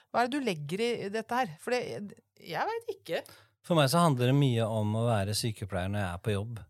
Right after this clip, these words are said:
Speaker 2: og være privatperson når jeg er hjemme. At ikke det,
Speaker 1: Ja.
Speaker 2: eh, altså det å ta med seg jobben hjem, det er liksom en, den har vi jo hørt mange ganger, ikke
Speaker 1: Ja,
Speaker 2: sant?
Speaker 1: ja.
Speaker 2: Eh, men, eh, og jeg tar jo også med meg jobben hjem, men jeg tar med meg de derre, eh, de derre undringene hjem.
Speaker 1: Mm,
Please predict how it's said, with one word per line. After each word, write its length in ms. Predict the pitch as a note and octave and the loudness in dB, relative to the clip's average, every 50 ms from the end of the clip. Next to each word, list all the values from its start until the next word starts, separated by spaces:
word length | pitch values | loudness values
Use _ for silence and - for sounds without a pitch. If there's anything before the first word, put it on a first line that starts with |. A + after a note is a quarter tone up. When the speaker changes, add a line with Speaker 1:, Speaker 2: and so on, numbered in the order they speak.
| _ _ - A2+ | _ _ -8 -6
Speaker 2:
og 80 | A2 | -4
være 200 | G#2+ G2 F#2+ F#2+ - | -2 -2 -4 -4 -4
privatperson 580 | A2+ G#2+ G2+ F2 - - G2 F#2+ G2+ G2 G2 | -4 -4 -4 -4 -6 -6 -6 -6 -4 -4 -4
når 140 | G#2 G#2 G#2 | -4 -2 -2
jeg 60 | G2 G2+ | -2 -2
er 80 | A2 A#2+ | -2 -2
hjemme. 280 | B2 A2+ G2+ A2+ C#3+ - _ _ _ - - - - _ - - | -2 -2 0 -2 -2 -4 _ _ _ -20 -20 -20 -20 _ -8 -6
At 140 | B2+ - C#3 | -4 -2 -4
ikke 220 | - - - A2 G2+ | -4 -2 -2 -2 0
det, 140 | A2+ A2 A2+ A2+ | 2 2 2 2
Speaker 1:
Ja. 80 | G2 F#2 - _ _ _ - | 2 0 -4 _ _ _ -4
Speaker 2:
eh, 160 | B2+ A#2+ A#2 A#2 | 0 0 0 0
altså 160 | C3+ A#2+ A#2+ | 0 -2 0
det 80 | C3 C#3 | 2 2
å 60 | D3 - | 2 4
ta 100 | D#3+ B2 | 2 2
med 140 | A2 G#2 - | 2 0 0
seg 140 | C3+ A#2+ A2+ | 0 0 0
jobben 180 | A2 A#2+ A#2 | 0 0 -2
hjem, 220 | A#2 A#2+ B2+ B2+ A2+ | -2 0 0 0 2
det 80 | A2 G#2+ | 2 2
er 100 | G#2 G#2 | 2 2
liksom 160 | G2+ F#2+ G2+ G2+ | 0 -2 -4 -6
en, 120 | G2+ G2 | -6 -6
den 220 | G2 G2 F#2+ F#2 | -4 -4 -4 -4
har 140 | F#2+ F2+ F2 | -4 -6 -6
vi 80 | F2+ F#2 | -8 -8
jo 60 | F2+ | -8
hørt 160 | F#2 F#2+ - - | -8 -10 -10 -8
mange 140 | F#2+ F#2 D#2+ | -8 -8 -8
ganger, 160 | - C#3 C#3 | -10 -12 -14
ikke 140 | - - - D3+ | -10 -4 -2 -2
Speaker 1:
Ja, 60 | D#3 | -2
Speaker 2:
sant? 140 | - - - - _ - - | -2 -4 -14 -20 _ -12 -10
Speaker 1:
ja. 100 | G#3 F#3+ - - | -10 -10 -10 -6
Speaker 2:
Eh, 280 | - C3 A#2+ A#2+ A#2+ A#2+ - | -2 0 2 2 2 0 0
men, 300 | D3 C#3 C#3 C3+ C3 B2+ - _ _ - - | 2 2 2 2 2 0 -6 _ _ -8 -4
eh, 160 | C#3 C3+ C3 C3 C#3+ | -4 -2 -2 -2 -2
og 240 | D3 C3+ C3 B2+ C#3+ | -2 -2 -2 0 2
jeg 200 | C3+ C3 C3+ - | 4 4 4 4
tar 120 | B2 A2 | 2 0
jo 80 | G#2+ G#2 | 0 -2
også 160 | G2 - A#2+ | -2 -4 -4
med 160 | A2 G2+ G2 | -4 -2 -2
meg 140 | G2+ G2+ G2+ | -2 -2 -2
jobben 240 | G2 F#2 F#2+ G2+ G2+ | -2 -4 -4 -2 -2
hjem, 160 | G2+ G2+ G2+ G#2 | -2 -2 -2 -2
men 100 | G#2+ G#2+ | -2 -2
jeg 140 | A#2 B2 - - | -2 -2 -2 -4
tar 320 | - D3+ C#3+ C3 A#2 G2+ | -2 -2 -2 0 -2 -2
med 160 | F#2 F#2+ G2 | -4 -4 -4
meg 160 | A2 B2+ C3 | -2 -2 -2
de 100 | B2 B2 A#2 | -2 -2 -2
derre, 320 | A#2 A2 A2 B2 C3 C3+ - _ _ _ _ _ _ _ _ _ _ _ _ B3+ A#3 | -2 0 0 0 0 0 -2 _ _ _ _ _ _ _ _ _ _ _ _ -20 -12
eh, 220 | G#3+ D3 C3 C3 C3 C#3 - _ _ _ _ _ _ _ _ _ - - _ G3 | -8 -6 -6 -6 -6 -8 -14 _ _ _ _ _ _ _ _ _ -20 -20 _ -6
de 160 | D3+ D3 C3+ | -4 -2 2
derre 300 | C3 B2 B2 C3 C3 C#3 - _ - | 2 2 2 2 0 -2 -4 _ 2
undringene 640 | F#3+ D#3 D3 B2+ A2 G2+ G2 G2+ G2+ G#2 A#2 E3 G#3 D3 - - _ - | 4 6 6 6 6 4 2 0 0 2 2 2 2 2 0 -6 _ -6
hjem. 220 | C#3 B2 A2+ G#2 F#3+ | -2 0 0 0 0
Speaker 1:
Mm, 160 | E3+ D#3 D3+ | -2 -4 -10